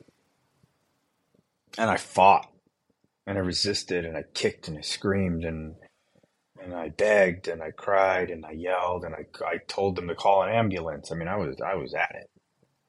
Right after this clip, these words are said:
I was full-throated. And,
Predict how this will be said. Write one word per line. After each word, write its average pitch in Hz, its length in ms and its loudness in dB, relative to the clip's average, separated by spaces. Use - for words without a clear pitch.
I 80 120 2
was 80 180 -2
full-throated. 90 880 2
And, 87 800 0